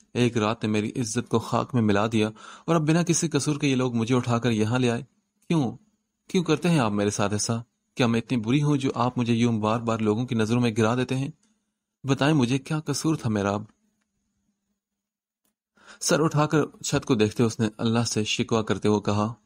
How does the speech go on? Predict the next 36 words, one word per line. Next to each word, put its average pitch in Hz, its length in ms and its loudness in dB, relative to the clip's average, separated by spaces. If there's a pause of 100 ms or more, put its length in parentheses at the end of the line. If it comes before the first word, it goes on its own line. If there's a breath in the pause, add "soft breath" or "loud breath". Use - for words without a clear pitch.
(1500)
"बाबा 123 280 2
तो 135 120 -2
मेरे 123 200 0
थे 123 140 -4
ना, 107 200 -2 (220)
उन्होंने 117 260 2
मेरा 110 180 2
यकीन 110 320 -2
नहीं 117 200 -2
किया, 120 160 0
तो 120 100 -4
क्या 127 200 0
अब 120 200 -2
इस 123 160 -2
अंधेरी 120 400 0
रात 117 200 0
के 127 120 0
बाद 107 260 2 (360 loud breath)
जारून 123 400 0
मेरा 135 180 0
यकीन 139 320 -2
कर 156 180 0
लेंगे? 143 320 -2 (560)
मैं 160 80 -2
क्या 175 180 0
बताऊंगी 139 460 0
उन्हें?" 101 200 -4 (960)
अपने 170 200 0
बाल 156 220 2
दोनों 151 240 4
हाथों 139 200 0
से 139 120 -2
जकड़ते 123 380 -2
हुए 127 120 0
उसके 123 180 -2
दिल 107 400 0